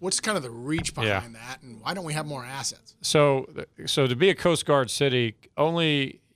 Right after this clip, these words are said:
Speaker 2: that title can only be given to a city by the United States Congress.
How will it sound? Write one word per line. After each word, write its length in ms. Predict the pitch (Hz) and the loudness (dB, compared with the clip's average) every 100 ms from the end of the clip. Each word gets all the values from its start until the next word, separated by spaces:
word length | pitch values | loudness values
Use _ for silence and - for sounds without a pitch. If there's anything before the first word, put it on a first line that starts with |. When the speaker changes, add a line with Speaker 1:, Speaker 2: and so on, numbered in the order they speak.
| - _ - | -20 _ 0
Speaker 2:
that 160 | 147 | 0
title 260 | - 165 156 | 4 4 4
can 180 | 139 127 | -2 -2
only 300 | 147 151 151 | -2 0 0
be 140 | 127 120 | 0 0
given 320 | 131 123 123 | 2 2 0
to 140 | 123 | 0
a 40 | 110 | -2
city 300 | - 127 117 | 0 0 2
by 300 | 110 107 104 | 2 2 0
the 140 | 110 | -2
United 320 | 104 110 110 | 0 2 2
States 340 | 101 107 95 - | 0 -2 -4 -6
Congress. 680 | - 117 107 85 73 - | -2 0 0 -2 -6 -8